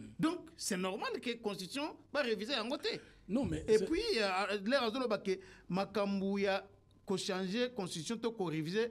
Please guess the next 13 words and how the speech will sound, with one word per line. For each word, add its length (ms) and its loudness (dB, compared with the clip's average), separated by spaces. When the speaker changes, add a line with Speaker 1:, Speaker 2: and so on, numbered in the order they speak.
Speaker 1:
ko 120 0
réviser, 540 -2
et 80 0
ça 240 0
va 160 -2
problème 340 0
moko 240 2
clivant 480 0
et, 240 2
et 40 4
suscitaka 600 -4
ba 160 -2
division, 840 -4